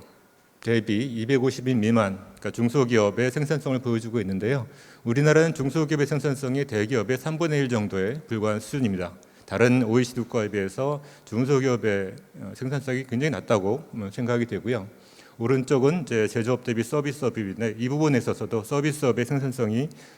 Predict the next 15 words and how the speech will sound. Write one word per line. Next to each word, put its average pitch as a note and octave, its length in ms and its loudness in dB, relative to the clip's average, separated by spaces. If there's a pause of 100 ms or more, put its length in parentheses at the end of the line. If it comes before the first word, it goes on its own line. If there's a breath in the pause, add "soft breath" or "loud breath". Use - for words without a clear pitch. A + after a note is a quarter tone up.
굉장히 A#2+ 220 2
낮다는 A#2+ 360 6
것을 G#2+ 280 0
알 G2 120 2
수가 A2 200 -2
있습니다. F2+ 460 -6 (1040 loud breath)
이것은 D#3+ 300 4
뭐 D#3 180 6
여러 C#3 160 8
가지 D3 180 6
이유가 B2+ 200 4
있겠지만 B2 460 0
저는 B2 240 -2
무엇보다도 A2+ 500 -4
근본적으로는 B2 960 0